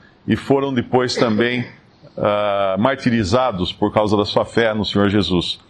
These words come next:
Ah, nós poderíamos ser, sim, a menina, poderíamos ser, sim, os irmãos orando, ah, talvez até Tiago, né? "Ah, mas Tiago morreu."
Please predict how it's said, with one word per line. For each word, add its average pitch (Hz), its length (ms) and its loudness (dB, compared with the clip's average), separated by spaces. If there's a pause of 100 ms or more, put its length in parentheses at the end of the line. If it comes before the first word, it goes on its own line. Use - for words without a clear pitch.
(540)
Ah, 123 340 2
nós 135 160 2
poderíamos 135 460 0
ser, 139 140 2
sim, 143 300 -2
a 110 60 0
menina, 113 640 -2 (220)
poderíamos 117 400 -2
ser, 131 120 2
sim, 143 180 -2
os 127 120 -2
irmãos 135 440 2
orando, 123 600 0 (400)
ah, 107 160 0
talvez 139 460 0
até 175 240 2
Tiago, 175 500 0
né? 220 160 0 (300)
"Ah, 226 140 0
mas 151 180 0
Tiago 196 260 0
morreu." 175 580 0